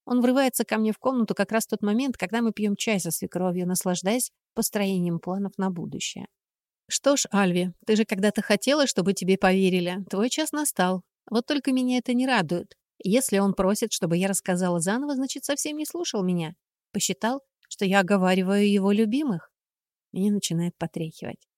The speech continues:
«Ты о чем?» — невинно спрашиваю я, решив помучить мужа за то, что сразу ко мне не прислушался. «О том разговоре Вито и Агнеты, который ты подслушала», — уточняет Даррен,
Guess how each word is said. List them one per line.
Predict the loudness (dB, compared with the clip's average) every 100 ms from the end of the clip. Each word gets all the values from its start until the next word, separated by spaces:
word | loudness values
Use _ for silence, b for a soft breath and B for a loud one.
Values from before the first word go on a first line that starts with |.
| _ _ _ _ _ _
«Ты | -4 -4
о |
чем?» — | -2 -2 -2 -6 _ -4
невинно | 0 2 2 0
спрашиваю | -2 -4 -2 -2 0 0
я, | 0 -2 -6 -6
решив | -2 0 0 2
помучить | 2 2 0 0
мужа | 2 2 2
за | 0
то, | -2 -2
что | -2
сразу | -2 0 0 0
ко | -2 -2
мне | 0
не | 0 -2
прислушался. | -4 -4 -4 -6 -8 -10 -12 _ _ _ _ _ _ _
«О | -4
том | 2 4
разговоре | 4 4 6 6 4
Вито | 2 2 2
и | 4
Агнеты, | 4 4 4 2 -2
который | -2 0 0
ты | 0
подслушала», — | 0 -2 -4 -6 -8 -10 -12 _ _ _ -10
уточняет | -6 -4 -2 -2 0
Даррен, | -2 -2